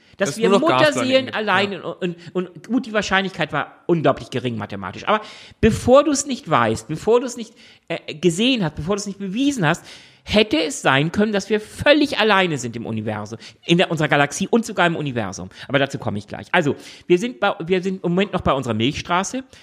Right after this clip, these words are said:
Speaker 1: Zweihundert bis vierhundert Milliarden, äh, Sonnen.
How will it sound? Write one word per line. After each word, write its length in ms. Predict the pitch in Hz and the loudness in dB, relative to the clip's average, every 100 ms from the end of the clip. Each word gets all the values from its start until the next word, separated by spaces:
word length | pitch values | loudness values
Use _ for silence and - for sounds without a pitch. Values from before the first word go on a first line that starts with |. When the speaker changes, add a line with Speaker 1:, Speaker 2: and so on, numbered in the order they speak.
| - _ | -20 _
Speaker 1:
Zweihundert 500 | - 202 214 202 196 | 2 4 4 2 0
bis 140 | 175 | -4
vierhundert 360 | - 185 165 147 | 2 2 4 0
Milliarden, 600 | 139 131 120 113 110 104 117 | 0 2 2 0 -6 -4 -2
äh, 160 | 107 | 0
Sonnen. 420 | 113 160 240 262 | 4 2 2 -4